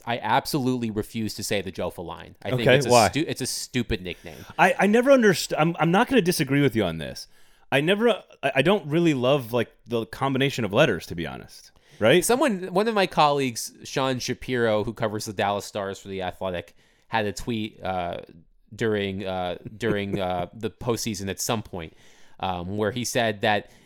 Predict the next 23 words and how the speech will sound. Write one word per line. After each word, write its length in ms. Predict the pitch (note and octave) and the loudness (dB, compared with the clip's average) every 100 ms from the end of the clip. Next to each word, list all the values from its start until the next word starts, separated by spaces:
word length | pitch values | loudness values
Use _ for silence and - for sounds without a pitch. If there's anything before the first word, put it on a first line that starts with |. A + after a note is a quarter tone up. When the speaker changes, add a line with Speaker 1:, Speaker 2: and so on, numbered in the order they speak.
| - | -12
Speaker 1:
you 80 | G2 | -6
know, 100 | G2 | -4
naming, 800 | G#2 B2+ D3+ E3+ E3 D3 C#3+ C3+ - _ - | 0 2 2 2 0 -2 -4 -8 -12 _ -14
you 80 | A2 | -6
know, 80 | G#2 | -4
naming 500 | G2+ A#2+ D#3 F#3 F3 | -2 0 0 0 0
a, 60 | C3+ | 0
a, 380 | A#2+ - A2 - | -2 -2 -4 -2
a 100 | G#2+ | -6
forward 480 | - - B2 B2 A#2 | -2 0 2 0 -4
line 260 | A2 G#2 G#2 | -2 -2 -2
is 180 | G2+ G#2+ | -4 -4
like 360 | G2 - - _ _ _ - | -4 -6 -14 _ _ _ -16
naming 680 | A2+ G#2+ A#2 A#2+ B2 A#2 G#2 | -6 -2 0 2 0 0 -4
a, 100 | E2+ F2+ | -6 -6
a, 100 | F#2 | -6
like 160 | F2+ | -4
a, 100 | F#2+ - A2 | -6 -8 -10
a, 140 | G2 - | -10 -8
like 140 | F#2 | -10
a, 200 | F2 E2+ _ - | -8 -10 _ -16
a 60 | |
stray 600 | - - C3 A2+ A#2+ C3+ | -10 -6 -2 0 0 -2